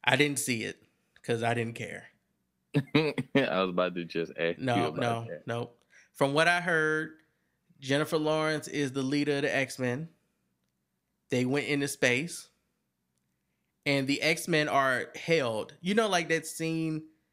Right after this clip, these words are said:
Speaker 1: in Batman versus Superman where Superman lands and they all, like, chanting and everybody wanna touch him and they love him?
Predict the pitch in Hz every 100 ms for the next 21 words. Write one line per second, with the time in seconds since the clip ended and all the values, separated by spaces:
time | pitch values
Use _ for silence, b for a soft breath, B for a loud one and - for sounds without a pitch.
0 | _ _ 139 123 131 143 143 139 127 120
1 | 151 143 143 139 139 123 120 139 139 139
2 | 135 127 131 131 131 123 123 123 127 127
3 | 120 123 - 127 120 127 123 127 127 127
4 | 127 120 120 135 - 123 117 120 127 131
5 | 135